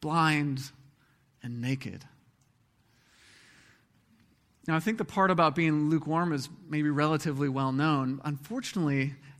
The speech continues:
it's also often misinterpreted because often we hear that and say, "Okay, so the Spirit's trying to say that God would rather have us be on fire for him or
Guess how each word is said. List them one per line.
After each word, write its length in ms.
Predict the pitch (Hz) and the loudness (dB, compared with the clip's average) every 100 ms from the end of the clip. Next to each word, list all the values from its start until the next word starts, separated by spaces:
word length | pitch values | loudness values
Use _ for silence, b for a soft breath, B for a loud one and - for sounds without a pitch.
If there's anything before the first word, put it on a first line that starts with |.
| - | -20
it's 100 | - | -6
also 420 | 143 196 196 196 | 0 0 0 -2
often 380 | 165 165 165 160 | 2 2 2 0
misinterpreted 800 | 156 151 139 123 196 196 147 127 | 0 0 -4 -4 -4 -2 -2 -4
because 540 | 120 135 156 143 135 - B B | -4 -2 0 0 -2 -10 B B
often 340 | 185 202 220 | 2 4 2
we 120 | 185 165 | 2 4
hear 140 | 190 | 4
that 100 | 185 | 2
and 100 | 156 | 0
say, 200 | 147 170 | 0 0
"Okay, 280 | 170 190 160 | 2 2 0
so 460 | - 165 160 151 143 B B B B | 0 0 2 0 -4 B B B B
the 80 | - | -10
Spirit's 380 | 151 196 202 196 | -2 4 6 4
trying 240 | - 190 | 2 2
to 60 | 165 | 2
say 480 | - 196 175 175 170 | 0 4 6 6 4
that 180 | 156 139 | 2 2
God 200 | 165 190 | 2 2
would 140 | 160 | 2
rather 340 | 156 165 165 | 4 4 4
have 220 | 156 160 156 | 4 2 0
us 140 | 147 | -4
be 180 | - 170 | 0 0
on 220 | 143 131 | 2 -2
fire 400 | 131 185 202 214 | -6 2 6 6
for 180 | 202 196 | 6 4
him 420 | 196 190 190 185 B B - | 6 6 6 2 B B -2
or 520 | 170 170 165 156 147 | 2 4 4 4 2